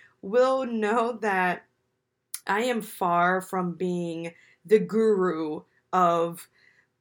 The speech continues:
perfect relationships, okay? That is not the case at all.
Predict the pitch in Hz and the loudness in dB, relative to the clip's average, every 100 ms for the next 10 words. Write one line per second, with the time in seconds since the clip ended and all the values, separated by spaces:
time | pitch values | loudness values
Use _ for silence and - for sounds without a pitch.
0 | _ - 220 208 214 214 190 180 170 170 | _ -2 -2 0 -2 -4 -4 -4 -4 -8
1 | 156 - - - - 180 170 165 170 - | -12 -14 -14 -12 -12 -8 -6 -4 -6 -6
2 | 185 190 180 180 170 170 175 160 - 156 | -4 -4 -4 -6 -6 -8 -10 -10 -8 -8
3 | 147 - | -8 -8